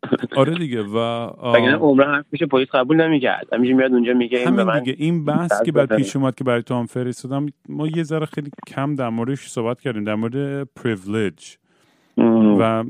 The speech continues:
Speaker 1: همون فارسیش می‌شد امتیاز، یه جورایی کلمه‌اش
Speaker 2: خب،
Speaker 1: رو
Speaker 2: من
Speaker 1: من
Speaker 2: امتیاز و حق ویژه دیدم، ولی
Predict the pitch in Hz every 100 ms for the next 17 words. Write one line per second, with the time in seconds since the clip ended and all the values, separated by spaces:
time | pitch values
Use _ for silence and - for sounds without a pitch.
0 | - - 120 127 135 123 143 131 127 147
1 | 123 107 - 110 117 120 104 90 98 95
2 | 95 - 101 95 95 - 208 185 208 196
3 | 185 - 170 170 190 180 180 147 - 143
4 | 135 143 156 165 160 165 143 147